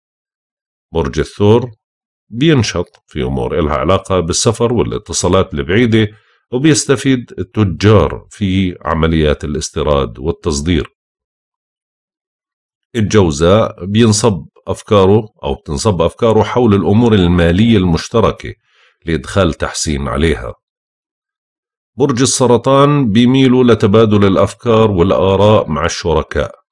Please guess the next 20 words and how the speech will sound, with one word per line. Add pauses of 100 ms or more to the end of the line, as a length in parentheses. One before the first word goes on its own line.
(200)
إن
كانت
شراكة
عمل (220)
أو
شراكة
عاطفة،
يعني
زواج. (1900)
برج
الأسد
أفكارهم
بتفيدهم
في
التعامل
مع
زملاء
العمل. (1700)
العذراء (140)
بت-،